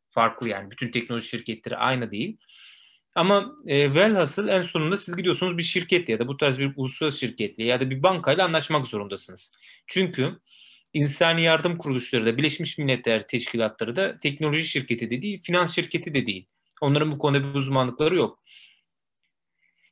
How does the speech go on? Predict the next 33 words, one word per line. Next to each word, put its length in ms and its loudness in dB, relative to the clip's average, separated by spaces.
İçlerinde 580 2
bu 100 0
noktada 520 4
adım 240 4
atabilirler, 560 4
yatırım 360 2
yapabilir 360 2
ama 160 6
yapmıyorlar. 640 0
Burada 220 2
da 100 2
politik 380 0
kararlar 440 0
var. 140 -2
Yani 200 -4
sonuçta, 500 -6
e, 380 -2
yapıla 340 0
da 120 0
bir 120 -6
sonuçta. 540 -10
Birleşmiş 320 -6
Milletler'in 840 -4
U 40 -4
N 180 0
H 40 -4
C 280 2
R 60 -6
bir 80 -12
tane 340 -2
iç 180 -14
ekip 400 -10
kurup 300 -6